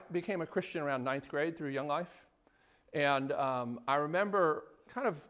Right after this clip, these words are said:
around that time, young Christian, reading a little pamphlet by a Christian teacher who's still a preacher but will remain nameless, about alcohol. Now, I'm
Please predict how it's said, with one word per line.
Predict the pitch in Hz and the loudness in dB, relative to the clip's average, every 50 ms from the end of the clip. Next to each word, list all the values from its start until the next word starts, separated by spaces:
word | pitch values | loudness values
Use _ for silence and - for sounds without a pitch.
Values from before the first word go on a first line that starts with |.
| 220 - _ - | -18 -18 _ -8
around | - 156 156 170 175 175 185 | -6 -2 0 2 2 2 2
that | 180 170 151 - | 2 0 0 -2
time, | - - 180 175 175 175 156 139 131 139 156 147 - _ _ _ _ - | -4 -2 0 2 2 2 2 0 -2 -4 -6 -10 -16 _ _ _ _ -12
young | - 139 151 170 190 190 | -6 -4 -2 -2 -2 -4
Christian, | - - 175 170 - - - 170 160 160 165 - _ _ _ _ _ _ _ _ _ _ _ _ _ _ _ _ _ _ _ _ _ _ - | -2 -2 -2 -2 -2 -4 -6 -4 -4 -6 -10 -14 _ _ _ _ _ _ _ _ _ _ _ _ _ _ _ _ _ _ _ _ _ _ 4
reading | - 180 202 202 190 | 6 8 8 8 8
a | 190 | 6
little | 185 190 180 170 | 8 6 6 4
pamphlet | - - 185 185 185 185 - 190 190 - | 4 2 2 2 2 2 2 0 4 6
by | 165 156 151 | 6 8 8
a | 143 139 135 | 8 6 4
Christian | - - - - 190 - - - 156 | 0 -8 -4 -4 -4 -2 -2 -6 -4
teacher | - - 180 175 - - 170 165 165 | -2 -2 -4 -4 -2 0 0 0 2
who's | 165 175 165 | 0 -2 -4
still | - - 277 302 | -2 -4 -2 -2
a | 185 | -2
preacher | 151 - 170 160 160 - 139 127 | -2 0 -2 -2 -2 -2 -2 -2
but | 131 135 127 117 | 0 0 -2 0
will | 127 135 139 | 0 -2 -2
remain | 131 127 131 139 147 135 | -2 -2 -2 -2 -2 -2
nameless, | 127 123 123 131 123 104 110 - - - - - _ _ _ _ - _ _ _ _ - | -2 -2 -4 -4 -4 -6 -8 -10 -14 -20 -20 -20 _ _ _ _ -20 _ _ _ _ 0
about | - 143 139 160 165 165 165 165 165 - - - - - | 0 2 6 8 8 10 10 8 6 2 -12 -14 -4 2
alcohol. | - - - - 196 - - - - - - - _ _ _ _ _ _ _ _ _ _ _ _ _ _ _ _ _ _ _ _ - | 4 4 4 4 0 0 0 -2 -2 -4 -14 -20 _ _ _ _ _ _ _ _ _ _ _ _ _ _ _ _ _ _ _ _ -4
Now, | 147 139 113 78 - - - | -2 -2 0 -2 -4 -6 -6
I'm | 107 117 147 139 | -6 -6 -6 -6